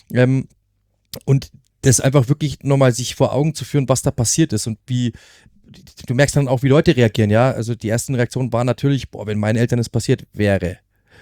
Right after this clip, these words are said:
Speaker 2: oder wenn es mit meinen Eltern
Speaker 1: Mhm.
Speaker 2: passiert wäre“, dann siehst du erstmal, wie schlimm das, glaub ich, ist, äh, was da passiert ist. Aber du bist es halt schon gewohnt und das alles nochmal wirklich so vor dein Auge zu führen, „Boah, das war echt heftig, äh, und das war so und da hab ich so reagiert und stimmt, ja.“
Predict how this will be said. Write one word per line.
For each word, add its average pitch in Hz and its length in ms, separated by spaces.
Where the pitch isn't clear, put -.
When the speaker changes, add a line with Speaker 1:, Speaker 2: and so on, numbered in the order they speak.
Speaker 2:
oder 98 160
wenn 107 80
es 101 140
mit 98 80
meinen 110 180
Eltern 110 180
Speaker 1:
Mhm. - 20
Speaker 2:
passiert - 220
wäre“, 90 140
dann 117 340
siehst 120 300
du 156 60
erstmal, 135 420
wie 127 120
schlimm 196 340
das, 135 160
glaub 101 260
ich, 98 120
ist, - 320
äh, 110 440
was 113 160
da 131 100
passiert 143 300
ist. - 80
Aber 104 160
du 117 320
bist - 240
es - 60
halt 131 160
schon 135 160
gewohnt 127 320
und 123 60
das 113 100
alles 123 300
nochmal 123 260
wirklich - 240
so 131 120
vor 127 120
dein 117 180
Auge 135 240
zu - 140
führen, 131 260
„Boah, - 340
das - 180
war 107 140
echt 104 160
heftig, 127 480
äh, 110 280
und 107 160
das 117 180
war 117 180
so 143 240
und - 180
da 110 60
hab 120 100
ich 117 80
so 135 120
reagiert 135 440
und 120 60
stimmt, 143 320
ja.“ 120 240